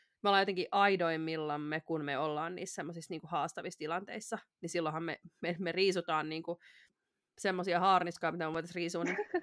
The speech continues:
<laughs> koska meillä ei ole kykyä ikään kuin pitää yllä niitä sellasia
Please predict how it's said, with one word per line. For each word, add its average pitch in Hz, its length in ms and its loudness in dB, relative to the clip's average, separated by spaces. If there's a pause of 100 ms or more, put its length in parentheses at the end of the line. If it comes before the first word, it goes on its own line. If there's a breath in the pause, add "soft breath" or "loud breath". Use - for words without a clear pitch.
(480)
<laughs> - 540 0
koska - 220 6
meillä 190 240 6
ei 180 40 4 (100)
ole - 340 -10 (120)
kykyä 180 320 0
ikään 151 320 -4
kuin 175 160 -10
pitää 170 300 4
yllä 170 280 2
niitä 196 240 -4
sellasia 175 400 2